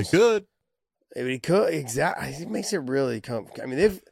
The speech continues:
Speaker 2: they've got enough people at one seventy to make this shit interesting.
Speaker 1: Yeah.
Speaker 2: You know, but if you could have Leon fight the, what Leon's gonna fight, I think Stephen Thompson fights, what, next week or the weekend after?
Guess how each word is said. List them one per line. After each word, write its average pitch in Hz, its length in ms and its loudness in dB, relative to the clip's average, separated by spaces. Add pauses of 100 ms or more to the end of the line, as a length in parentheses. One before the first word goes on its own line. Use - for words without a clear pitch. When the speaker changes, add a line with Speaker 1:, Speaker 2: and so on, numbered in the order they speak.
(280)
Speaker 2:
they've 196 160 2
got 269 140 2
enough 247 260 4
people 202 280 2
at 185 60 4
one 185 120 6
seventy 175 320 0
to 139 80 0
make 143 200 0
this 139 120 -6
shit 131 180 -2
interesting. 113 560 -8
Speaker 1:
Yeah. 214 200 -10 (420)
Speaker 2:
You 113 120 -4
know, 120 160 0
but 127 140 -2
if 113 60 -8
you 120 60 -8
could 135 80 0
have 131 140 0
Leon 139 400 2
fight 143 280 -4
the, 151 80 -2
what 135 200 -4
Leon's 143 360 2
gonna 139 140 0
fight, 147 280 2
I - 20 2
think 127 180 -6
Stephen 147 300 -4
Thompson 139 320 -2
fights, 127 200 -2
what, 113 260 -2
next 123 260 -8
week 139 260 -4
or 127 60 -2
the 107 80 -6
weekend 127 280 -4
after? 135 220 -2